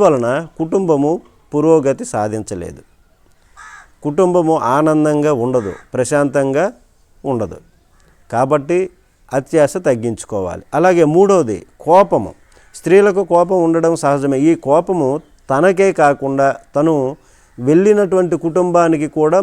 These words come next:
మంచిది కాదని, కాదని చాణక్యుడు చెప్పాడు. అలాగే కోపంతో ఉన్న మహిళ ఇతరుల స్నేహాన్ని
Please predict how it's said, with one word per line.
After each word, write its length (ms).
మంచిది 420
కాదని, 400
కాదని 460
చాణక్యుడు 580
చెప్పాడు. 340
అలాగే 440
కోపంతో 540
ఉన్న 140
మహిళ 360
ఇతరుల 380
స్నేహాన్ని 640